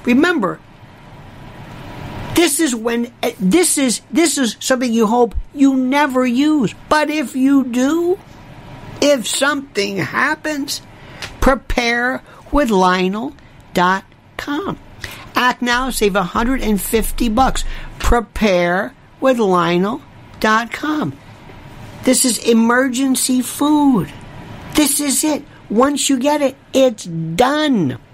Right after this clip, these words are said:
There it is. I'll have friends of mine who go, "Well, you know, we've got a few things." What do you have? A can of soup?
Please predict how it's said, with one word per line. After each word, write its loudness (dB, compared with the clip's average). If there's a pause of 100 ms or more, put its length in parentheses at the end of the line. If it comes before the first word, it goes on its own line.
(340)
There 2
it 2
is. -2 (1200)
I'll 2
have 2
friends 4
of 6
mine 2
who 4
go, -4 (240)
"Well, 6
you 0
know, 0
we've 0
got 2
a 2
few 2
things." 0 (120)
What 2
do 0
you 4
have? 0 (140)
A 0
can 0
of 0
soup? -2